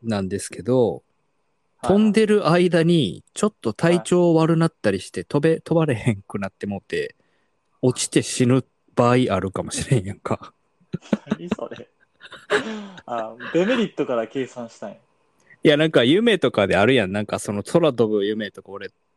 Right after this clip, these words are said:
Speaker 1: 見るときあんねんけど。
Speaker 2: ほうほうほうほう。
Speaker 1: あの、落ちるときあるんよね。なんかその、
Speaker 2: へー。
Speaker 1: 落ちるというか、その空飛ぶ能力が安定してなくて、あの、
Speaker 2: なるほど。
Speaker 1: ちゃんと飛ばれへんみたいな時とか、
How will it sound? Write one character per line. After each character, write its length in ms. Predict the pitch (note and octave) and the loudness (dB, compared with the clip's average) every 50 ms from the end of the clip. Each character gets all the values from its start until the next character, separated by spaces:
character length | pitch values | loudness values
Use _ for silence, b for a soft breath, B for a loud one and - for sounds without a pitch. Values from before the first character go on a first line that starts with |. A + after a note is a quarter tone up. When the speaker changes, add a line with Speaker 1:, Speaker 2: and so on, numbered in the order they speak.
| _ _ _ _ _ - | _ _ _ _ _ -8
Speaker 1:
見 220 | G#2+ A2 A#2+ B2+ | -2 2 2 2
る 100 | B2 C#3 | 2 2
と 100 | - D#3+ | 2 0
き 120 | D3 - G#2+ | 2 2 2
あ 60 | G#2+ | 2
ん 60 | A#2 | 2
ね 100 | A#2+ G#2 | 0 -4
ん 20 | |
け 120 | F2 - E2+ | -4 -6 -6
ど。 220 | F2+ F#2+ F2+ D#2+ - _ _ _ _ _ _ _ _ _ _ _ - | -6 -6 -6 -6 -10 _ _ _ _ _ _ _ _ _ _ _ -12
Speaker 2:
ほ 160 | C3+ B2 A2+ | -10 -10 -10
う 20 | |
ほ 140 | G#2 G#2+ G#2 | -10 -12 -14
う 20 | |
ほ 160 | G#2 G#2+ G#2 G#2 | -16 -16 -20 -20
う 20 | |
ほ 180 | A2 G#2 G#2 _ | -20 -20 -20 _
う。 1120 | _ _ _ _ _ _ _ _ _ _ _ _ _ _ _ _ _ _ _ _ - - | _ _ _ _ _ _ _ _ _ _ _ _ _ _ _ _ _ _ _ _ -6 -2
Speaker 1:
あ 160 | A2+ G#2+ G2+ G2 | -2 -2 0 -2
の、 500 | G2 F#2+ F#2 F2 E2+ E2 E2+ E2+ - _ _ _ _ _ _ _ _ _ _ _ _ _ _ _ - | -4 -4 -6 -6 -8 -8 -10 -12 -14 _ _ _ _ _ _ _ _ _ _ _ _ _ _ _ 0
落 200 | C#3 D3+ D3+ - | 0 0 0 2
ち 140 | - G3 G3 | 2 2 2
る 120 | F#3 G#3+ | 2 2
と 120 | - D#4 C#4 | 2 2 2
き 120 | - - | 2 2
あ 60 | A#2 | 2
る 100 | G#2+ G2+ | 2 0
ん 20 | F#2 | -2
よ 100 | D#2+ D2+ | -6 -10
ね。 180 | E2+ F2+ F2+ _ _ _ _ - | -12 -12 -14 _ _ _ _ -10
な 120 | G#2 G2 | -8 -8
ん 60 | G2 | -8
か 120 | F#2 - - | -10 -12 -12
そ 140 | - G#2+ G2 | -10 -8 -6
の、 280 | F#2 F2+ F2 - - _ _ _ _ _ _ _ _ _ _ _ _ _ _ _ _ _ _ _ _ - | -6 -6 -6 -8 -12 _ _ _ _ _ _ _ _ _ _ _ _ _ _ _ _ _ _ _ _ -16
Speaker 2:
へ 60 | A#2+ | -6
ー。 100 | A#2 C3 | 0 0
Speaker 1:
落 120 | C#3 C#3 | 0 4
ち 120 | - F#3 G#3 | 6 6 6
る 120 | A#3+ A3+ | 4 4
と 60 | G#3 | 0
い 80 | D#3 B2 | 0 0
う 80 | A#2 | 0
か、 280 | - - A#2 A2+ G#2 G2 | 0 0 2 2 2 0
そ 160 | - - C3+ | -2 -4 -4
の 260 | C3+ C3+ C3 B2+ B2 - _ _ _ - - - - | -2 0 0 0 -2 -4 _ _ _ -20 -14 -4 -2
空 240 | F#3 F#3+ A3 A3+ | 0 2 2 2
飛 160 | G3+ - A3+ G#3+ | 2 0 0 2
ぶ 160 | G#3+ A3 G#3+ | 2 2 2
能 200 | A#3+ B3+ B3+ G#3+ | 4 2 2 2
力 260 | D#3+ D3 - C3+ A2+ | 0 0 -2 -2 0
が 240 | A#2 B2+ A#2+ - - | 2 2 2 2 2
安 180 | D3+ F3 F#3+ | 2 2 2
定 220 | F3 - F3+ F3 F3+ | 2 2 0 0 0
し 100 | E3+ - | -2 -2
て 120 | - F3+ | -4 -2
な 100 | F3+ F3 | -2 -2
く 100 | - - | -4 -6
て、 440 | _ - C3+ B2+ A#2+ G#2 E2 D2+ - _ _ _ _ _ _ _ _ _ _ _ _ _ | _ -2 0 2 2 0 -2 -6 -14 _ _ _ _ _ _ _ _ _ _ _ _ _
あ 160 | - G2+ G2+ | -10 -10 -8
の、 60 | G2+ | -6
Speaker 2:
な 60 | B2 A#2+ | -6 -6
る 40 | A2+ | -4
ほ 20 | |
ど。 40 | - | -2
Speaker 1:
ち 40 | F3 | 0
ゃ 80 | F#3 | 0
ん 80 | G#3 G3+ | 0 0
と 120 | - C#3 | -2 -4
飛 180 | - - F3 E3+ | -2 0 -2 0
ば 140 | G3 F#3 E3 | 2 2 0
れ 80 | C3+ | 0
へ 160 | A2+ - A2 | -2 -4 -8
ん 80 | G2+ G2+ | -8 -6
み 100 | G#2+ A2 | -8 -6
た 100 | G#2 G2 | -6 -8
い 40 | F#2 | -8
な 100 | F2 F#2 | -8 -10
時 220 | - A2+ - - | -12 -12 -14 -12
と 100 | - F#2+ | -12 -12
か、 260 | - - F2+ E2+ D2+ | -8 -6 -6 -6 -6